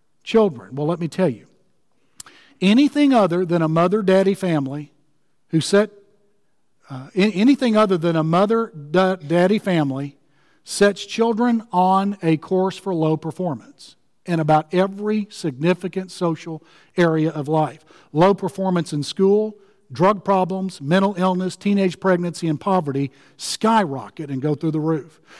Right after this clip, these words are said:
Children from traditional marriages, however, are seven times less likely to live in poverty, six times less likely to commit suicide, about half as likely to commit crime, and about half as likely to become pregnant out of wedlock.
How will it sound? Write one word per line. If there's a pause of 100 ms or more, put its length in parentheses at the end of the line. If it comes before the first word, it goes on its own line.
(100)
Children
from
traditional
marriages,
however, (400)
are
seven
times
less
likely (160)
to
live
in
poverty, (360)
six
times
less
likely
to
commit
suicide, (340)
about
half
as
likely
to
commit
crime,
and
about
half
as
likely (240)
to
become
pregnant
out
of
wedlock.